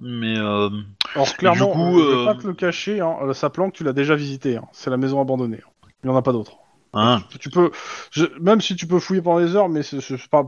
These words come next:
Speaker 2: c'est pas pour, juste pour pas partir sur une fausse piste qui, qui est, qui
Speaker 1: Hmm.
Speaker 2: voilà.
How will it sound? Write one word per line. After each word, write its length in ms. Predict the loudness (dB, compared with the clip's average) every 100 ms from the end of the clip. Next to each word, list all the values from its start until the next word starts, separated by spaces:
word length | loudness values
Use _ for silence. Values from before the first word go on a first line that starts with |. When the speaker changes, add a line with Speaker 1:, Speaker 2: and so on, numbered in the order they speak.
| -2
Speaker 2:
c'est 80 | -2
pas 120 | -2
pour, 260 | 0 0 -2
juste 220 | -4 -8
pour 120 | -8
pas 120 | -4
partir 300 | -2 -2 -4
sur 100 | -6
une 60 | -4
fausse 200 | -4 -4
piste 220 | -8 -10
qui, 400 | -6 -4 -4 -8 _ -20 -18 -6 -6 -6 -20 -20 -10 -2
qui 80 |
est, 240 | 0 0 2
qui 60 | 2
Speaker 1:
Hmm. 220 | 2 -6 -10 -4
Speaker 2:
voilà. 200 | -4